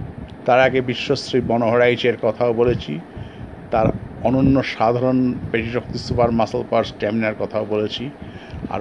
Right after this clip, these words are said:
বাংলার বিপ্লবী যতীন্দ্রনাথ মুখোপাধ্যায়, বাঘাযতীনের কথাও বলেছি, তারও অনন্য সাধারণ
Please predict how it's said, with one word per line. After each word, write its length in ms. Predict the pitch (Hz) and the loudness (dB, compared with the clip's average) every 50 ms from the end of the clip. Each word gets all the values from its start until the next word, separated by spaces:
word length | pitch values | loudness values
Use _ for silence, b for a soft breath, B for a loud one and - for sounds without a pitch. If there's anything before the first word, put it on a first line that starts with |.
| - - | -2 0
বাংলার 380 | 107 113 117 117 110 104 101 | 0 0 0 0 0 0 0
বিপ্লবী 480 | 98 107 104 - - - 107 101 104 95 90 - - | 0 -4 -6 -4 -2 -2 -2 -2 -2 -6 -8 -6 -4
যতীন্দ্রনাথ 640 | 113 110 110 117 113 110 107 104 101 101 98 - 110 | -4 -2 0 0 0 0 2 2 2 2 2 0 -2
মুখোপাধ্যায়, 600 | 107 - 98 95 92 90 - 87 90 92 101 110 - B B B B B B B B - - | -6 -6 -4 -4 -6 -6 -6 -6 -6 -6 -6 -6 -8 B B B B B B B B -8 -2
বাঘাযতীনের 540 | - 98 107 123 127 135 123 123 131 131 113 107 | 0 2 4 4 4 4 4 4 2 2 2 2
কথাও 300 | - 107 98 - 107 104 | 2 0 0 2 0 0
বলেছি, 420 | 92 90 95 101 107 - - 131 123 - - - | 2 0 -2 -2 -4 -4 -6 -8 -8 -6 -2 0
তারও 300 | 117 104 110 123 131 120 | 2 4 4 4 4 4
অনন্য 420 | 107 113 120 120 120 117 117 104 | 2 2 2 2 2 2 2 2
সাধারণ 520 | - - 101 101 107 110 110 113 117 139 | 0 0 0 2 2 2 0 0 -2 -2